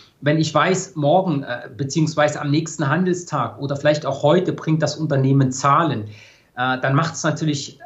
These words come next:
anhand der Regel, die ich gerade gesagt habe, keinen Sinn, direkt vor den Zahlen aktiv zu werden. Was wir jetzt allerdings haben, und das ist das Schöne,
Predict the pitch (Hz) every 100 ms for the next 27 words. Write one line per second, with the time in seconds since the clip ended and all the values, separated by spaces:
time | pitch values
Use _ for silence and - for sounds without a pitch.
0 | - 135 139 139 139 139 180 147 135 -
1 | 139 139 127 117 131 151 - - - 139
2 | 143 135 147 175 139 - 147 143 160 -
3 | 160 160 156 131 - 139 139 139 139 131
4 | - 151 143 - 127 117 113 110 120 120
5 | 127 117 147 202 - - 151 143 135 123
6 | 120 135 160 127 117 143 139 139 131 -
7 | - 180 139 139